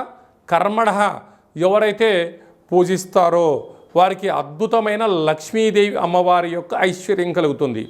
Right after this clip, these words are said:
అలాగనే గృహంలో అందరూ నిత్య సౌభాగ్యం, నిత్యము ఐశ్వర్యం ఉండడం కోసము మనం ఆ రోజు ఏం చేస్తామంటే, వరలక్ష్మి వ్రతాన్ని ఏర్పాటు చేసుకొని, శనగలను నానబోసుకొని,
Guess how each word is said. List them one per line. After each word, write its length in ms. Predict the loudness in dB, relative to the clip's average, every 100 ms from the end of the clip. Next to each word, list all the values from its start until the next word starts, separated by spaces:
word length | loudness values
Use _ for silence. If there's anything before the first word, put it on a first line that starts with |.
| -16 -20 _ 0
అలాగనే 500 | 4 4 2 0 2 0 -2 -8 -16 _ _ _ -2
గృహంలో 560 | 2 2 2 2 0 0 -6 -6
అందరూ 380 | -4 0 2 2 0 -10 -18 -8
నిత్య 380 | -8 -2 2 2
సౌభాగ్యం, 720 | 2 0 4 2 2 -2 -6 -8 -16 _ _ _ -4
నిత్యము 460 | -4 0 2 2 0 -2
ఐశ్వర్యం 520 | -4 0 2 2 2 -2
ఉండడం 400 | 2 2 4 0 -4
కోసము 480 | -2 0 0 0 0 -2 -12 -20 -10 -2
మనం 180 | 2 2
ఆ 120 | 2
రోజు 220 | 0 -2
ఏం 120 | -4 -2
చేస్తామంటే, 640 | -4 0 0 0 0 2 2 0 -8 -20 _ _
వరలక్ష్మి 680 | 2 2 2 -2 -4 -2 0
వ్రతాన్ని 540 | 2 2 2 0 0 -2 -2
ఏర్పాటు 380 | 0 0 0 -2
చేసుకొని, 420 | -4 0 0 0 -2 -8 -20 -20 _ _ _ -4
శనగలను 520 | 0 4 4 4 2
నానబోసుకొని, 880 | 0 0 0 0 -2 -2 0 0